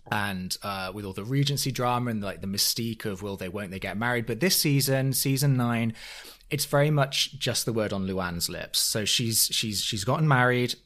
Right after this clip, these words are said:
She's bolted Tom to the floor of the penthouse. She's settled. And I don't know if you disagree, but I just get the sense that everyone's kind of shrugged their shoulders, more or less,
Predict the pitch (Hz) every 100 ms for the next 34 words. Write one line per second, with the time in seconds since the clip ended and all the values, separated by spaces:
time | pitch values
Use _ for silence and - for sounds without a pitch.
0 | _ - - 98 95 - 143 123 131 127
1 | 139 143 123 120 120 120 113 - 104 -
2 | 120 117 117 117 110 110 107 110 - -
3 | 113 95 - 123 - 127 120 117 - -
4 | - - - 143 147 143 139 - 151 170
5 | 156 139 120 - 107 107 92 104 120 139
6 | 143 123 131 110 117 113 120 117 - 110
7 | - 190 185 160 - 113 107 104 110 107
8 | 98 - 117 113 107 104 101 - -